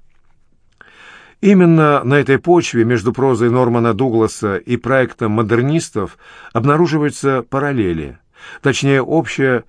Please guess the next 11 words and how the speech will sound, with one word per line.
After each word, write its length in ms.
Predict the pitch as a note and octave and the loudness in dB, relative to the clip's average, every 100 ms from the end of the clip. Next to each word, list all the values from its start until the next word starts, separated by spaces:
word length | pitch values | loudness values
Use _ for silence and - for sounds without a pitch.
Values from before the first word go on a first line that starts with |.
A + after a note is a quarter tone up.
| _ _ _ | _ _ _
стерновская 720 | - - D#3 C#3 C3 - B2+ | -8 0 0 0 -4 -2 -2
традиция 800 | A#2 A2+ A2 B2+ - B2+ B2 A#2 - | 0 -2 -2 -4 -6 -2 2 0 -2
сентиментального 1040 | - C3+ A#2 B2 A#2 A2 C#3 C#3+ C3+ B2+ | -6 -4 -2 0 -2 -2 -2 -2 -2 -4
путешествия. 920 | A#2+ G#2+ A2+ - F2 D#2 - D#2 C2+ A1 _ _ _ _ _ _ _ _ _ _ - - - | -4 -6 -6 -6 -8 -8 -12 -12 -14 -18 _ _ _ _ _ _ _ _ _ _ -20 -20 -6
Вот 180 | F3+ G#3 | 0 0
как 200 | F3+ E3 | 0 2
Дуглас 440 | D#3 D3+ D3+ C#3 - | 2 4 2 0 -2
определял 580 | C3 C#3+ A#2+ C3 C#3+ B2 | -4 -2 0 0 0 0
жанр 460 | F#2+ C#3 C#3+ C#3 | -2 -2 -2 -4
путевых 420 | A#2+ A#2+ A#2+ A#2+ G#2+ | -4 -2 0 0 0
заметок. 680 | C3 A#2+ G2 D#2+ - - | -2 -2 -4 -8 -14 -20